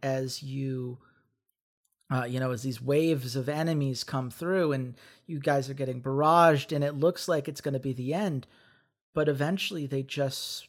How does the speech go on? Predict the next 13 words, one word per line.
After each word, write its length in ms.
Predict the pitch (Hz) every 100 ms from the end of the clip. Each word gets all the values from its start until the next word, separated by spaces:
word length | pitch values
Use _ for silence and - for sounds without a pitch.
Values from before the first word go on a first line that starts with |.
| -
stop. 540 | - 165 240 285 _ _ _ -
They 80 |
stop 320 | 131 139 151 -
firing. 420 | 143 214 - - _ _ _ _ _
They 120 | 151
see 440 | 143 - 160 170 196
that 160 | 165
you 240 | 156 151 165
are 80 | 156
doing 420 | 135 147 156 151
this 440 | 143 147 - - _ _ _ _ _ -
heroic 680 | 160 123 139 143 156 151
thing 580 | - 151 185 220 127 117